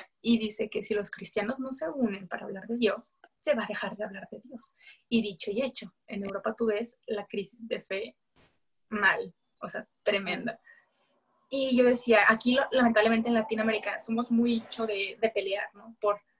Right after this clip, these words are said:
por defender nuestro punto y ganar el debate.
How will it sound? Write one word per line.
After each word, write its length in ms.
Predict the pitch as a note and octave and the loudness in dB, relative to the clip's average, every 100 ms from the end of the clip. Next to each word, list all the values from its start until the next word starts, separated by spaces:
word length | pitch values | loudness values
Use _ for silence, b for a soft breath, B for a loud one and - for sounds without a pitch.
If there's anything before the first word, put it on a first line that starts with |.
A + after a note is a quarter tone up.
| _ _ _ _ | _ _ _ _
por 180 | - A#3 | 4 4
defender 360 | A3+ A3+ G#3 A3 | 4 2 0 0
nuestro 320 | A3+ A3+ - | 0 -2 0
punto 560 | A#3 A#3+ A#3+ A#3+ B3 | 6 8 8 6 0
y 100 | A#3+ | 0
ganar 220 | G3+ F#3+ G3+ | 0 0 2
el 100 | A3 | 4
debate. 540 | G3+ G3+ G#3 C4+ | 4 2 0 -6